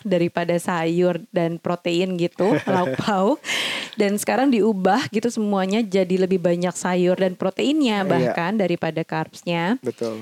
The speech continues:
Speaker 1: Eh, pertama nih secara body fat turun.
Speaker 2: Iya.
Speaker 1: Justru body fatku turun banget.
Speaker 2: Benar.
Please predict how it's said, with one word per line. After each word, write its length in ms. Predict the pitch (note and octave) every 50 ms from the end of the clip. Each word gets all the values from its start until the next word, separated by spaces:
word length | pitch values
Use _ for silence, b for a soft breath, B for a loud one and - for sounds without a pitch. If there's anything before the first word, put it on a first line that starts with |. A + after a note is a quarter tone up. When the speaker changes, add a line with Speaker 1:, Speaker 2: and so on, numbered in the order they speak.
| A2+ - -
Speaker 1:
Eh, 380 | - - G3 G3 G3 G3+ G3+
pertama 500 | G3+ - G#3+ - - B3+ C#4 C#4+ C#4+ -
nih 120 | - F#3+ F3
secara 320 | - F3 - G3+ F3+ F3
body 260 | E3+ D#3+ E3 D#3+ E3
fat 180 | E3 - G#3+ -
turun. 400 | - G3 F#3 G3 F#3 E3 D3 C#3+ - _ _ _ _ _ _
Speaker 2:
Iya. 300 | - C#3+ C#3 C#3+ C#3 C#3+ - _ _ _ _
Speaker 1:
Justru 340 | - F#3+ G3 F3+ - C4
body 220 | C4+ A3 G#3+ F#3 F#3+
fatku 340 | - F#3 F#3 - _ - C4
turun 280 | - G#3+ G#3 G#3 G#3
banget. 440 | G3 E3 E3 E3+ F3 F3+ F3+ F3 E3+
Speaker 2:
Benar. 260 | B2 C3 C3+ C3 C3